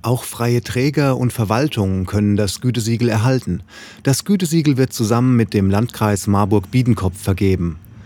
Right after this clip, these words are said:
Daher können die BewerberInnen aus dem gesamten Kreisgebiet kommen.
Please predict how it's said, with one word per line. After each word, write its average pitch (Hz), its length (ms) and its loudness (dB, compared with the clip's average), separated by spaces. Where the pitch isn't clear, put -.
Daher 135 280 4
können 127 320 4
die 110 160 4
BewerberInnen 110 880 2
aus 110 280 0
dem 101 260 2
gesamten 110 480 0
Kreisgebiet 95 640 -4
kommen. 85 360 -2